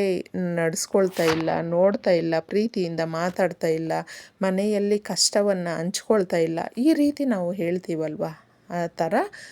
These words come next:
ಪ್ರತಿಯೊಂದು ಎಲ್ಲೋಗಿ ನೋಡಿದ್ರೂ ಕೂಡ ಅದು ದುಡ್ಡಿನಿಂದ ಕೂಡಿರುತ್ತೆ. ಆ ದುಡ್ಡು ಅನ್ನುವ, ಆ, ಸಮಸ್ಯೆಯನ್ನ ಬಗೆಹರಿಸ್ಕೊಳ್ಳೋದಕ್ಕೆ ಸೋಮವಾರ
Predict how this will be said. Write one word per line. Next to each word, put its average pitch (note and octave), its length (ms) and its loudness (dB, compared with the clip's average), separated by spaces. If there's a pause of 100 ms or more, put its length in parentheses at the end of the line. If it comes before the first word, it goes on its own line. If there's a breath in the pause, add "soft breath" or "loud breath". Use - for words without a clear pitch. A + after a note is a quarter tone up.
(200 loud breath)
ಪ್ರತಿಯೊಂದು A#3 720 2
ಎಲ್ಲೋಗಿ G#3+ 680 4
ನೋಡಿದ್ರೂ F3+ 440 0
ಕೂಡ F3 240 0
ಅದು E3+ 300 0
ದುಡ್ಡಿನಿಂದ D#3+ 600 -4
ಕೂಡಿರುತ್ತೆ. D#3+ 680 0 (400 loud breath)
ಆ F#3 100 4
ದುಡ್ಡು F#3 540 4
ಅನ್ನುವ, A#3 340 6 (260)
ಆ, F3 280 4
ಸಮಸ್ಯೆಯನ್ನ A3 880 4
ಬಗೆಹರಿಸ್ಕೊಳ್ಳೋದಕ್ಕೆ F3 1200 2 (520 loud breath)
ಸೋಮವಾರ G#3+ 760 0